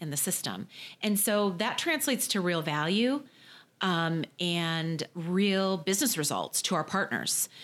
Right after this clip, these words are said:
So we're really excited about it. It also frees up our recruiters to be more talent consultants. And so it elevates the experience for the hiring manager. It elevates the experience for the candidate because they're really getting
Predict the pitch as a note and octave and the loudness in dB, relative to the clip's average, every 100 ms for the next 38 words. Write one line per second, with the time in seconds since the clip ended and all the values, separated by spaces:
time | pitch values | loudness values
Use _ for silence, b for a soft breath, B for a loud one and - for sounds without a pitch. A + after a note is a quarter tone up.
0 | B - G#3 A#3 A#3+ A3 - E3+ D3+ D3 | B -2 2 6 6 4 0 0 -2 -2
1 | C3 A#2+ G#2+ - B B - A#3+ D4+ F4+ | -2 -2 -4 -6 B B -2 2 2 2
2 | - D#4 B3 G3+ G3 - F3+ F3 E3+ E3+ | 2 2 2 2 0 0 2 2 0 0
3 | F3 E3 A3 A#3+ - F#3 G#3 G3 F3+ F3 | 0 2 2 0 0 0 2 4 4 2
4 | E3+ E3 - E3+ D3+ - D#3 E3 C3 A#2 | 0 0 0 0 0 -4 -2 -2 -2 -4
5 | F#2+ - - B B B F#3+ G3 G#3 G3 | -8 -6 -8 B B B 0 2 2 0
6 | - G3+ A3+ A#3 G#3+ - - F3+ E3+ - | -2 0 2 2 0 0 0 0 0 0
7 | F3+ E3+ E3 D#3 - F3 D#3 D#3+ F3 G#3+ | 0 0 0 0 -2 -2 -2 0 2 4
8 | A#3+ C4 C#4+ D4+ D4+ B B B - F3+ | 2 2 2 0 -2 B B B -2 0
9 | F#3 E3+ - - E3 - F#3 E3 - F3 | 2 0 -2 -2 -2 -2 -2 -2 -2 -4
10 | D3+ - E3 F#3+ A#3+ C4 - F#3+ F#3 E3 | -4 -2 -2 0 0 -2 -4 -4 -2 0
11 | F3+ F3 E3+ E3 D#3 | 0 0 0 0 -2